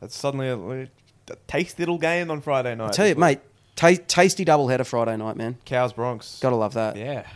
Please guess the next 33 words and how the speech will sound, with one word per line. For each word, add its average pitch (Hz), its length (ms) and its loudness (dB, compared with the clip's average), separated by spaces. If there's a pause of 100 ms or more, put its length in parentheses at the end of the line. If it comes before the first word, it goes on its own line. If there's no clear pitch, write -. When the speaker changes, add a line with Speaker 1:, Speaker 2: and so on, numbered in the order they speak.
(140)
Speaker 1:
should 120 220 -14
be 117 80 -8
good. 135 280 -6
Um, 147 300 2
you 170 100 -6
went 156 120 0
to 123 60 -4
Leichhardt 127 420 2
yesterday. 143 540 -2 (500)
Why? 139 360 -4 (840)
Speaker 2:
I 784 1800 8
<laughs> - 60 -20 (720)
Oh, 143 480 8
God! 127 340 4
What 170 160 4
can, 135 160 -8 (100)
man. 117 340 -4 (680)
I 135 60 2
Speaker 1:
It's 143 80 4
Speaker 2:
think 208 140 10
Speaker 1:
just 156 240 6
Speaker 2:
I, - 20 -8
Speaker 1:
nothing 139 320 0
changes. 110 380 -2
Speaker 2:
nothing. 143 340 0
Yeah, 123 380 -2
it's, 135 180 -2
it's 147 160 4
Speaker 1:
Isaiah 180 160 10
Papali's 160 520 6
turned 135 280 0
into, 135 260 -4
like, 120 480 0